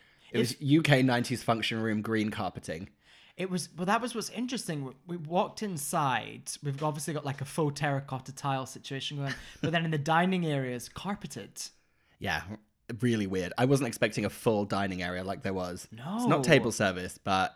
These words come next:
Speaker 1: you do appear to be able to just go there and have, like, a, a meal with your friends. <laughs>
Speaker 2: Also, right at the front, there was, um, a Bible quote about bread.
Speaker 1: <sighs> This country.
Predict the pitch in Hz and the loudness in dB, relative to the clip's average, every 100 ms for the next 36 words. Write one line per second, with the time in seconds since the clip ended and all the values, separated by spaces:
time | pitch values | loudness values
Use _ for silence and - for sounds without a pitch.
0 | _ 95 101 113 107 113 107 101 95 95 | _ -10 -2 0 2 -2 2 0 0 -6
1 | 95 101 101 98 92 95 92 92 95 80 | 0 0 2 -2 -4 -4 -4 -4 -6 -6
2 | _ _ - 95 110 107 98 95 107 98 | _ _ -10 -4 -2 -2 -4 -6 -6 -4
3 | 95 - - - 214 - 226 - - 180 | -6 -8 -10 -6 -6 -2 -4 -2 -2 0
4 | - 202 - 175 196 196 202 - 170 151 | 0 -2 2 6 6 6 -4 0 0 0
5 | 160 147 147 147 147 139 139 135 139 139 | -2 0 0 0 -2 -2 -4 2 4 4
6 | 135 - 143 131 127 127 131 113 113 165 | 0 -4 -6 -4 -6 -6 -4 -4 -4 -6
7 | - _ - _ - - - - _ _ | -14 _ -20 _ -20 -20 -20 -20 _ _
8 | _ - - - - - - - 90 - | _ -4 -2 -2 -4 -6 -8 -8 -6 0
9 | 90 | 8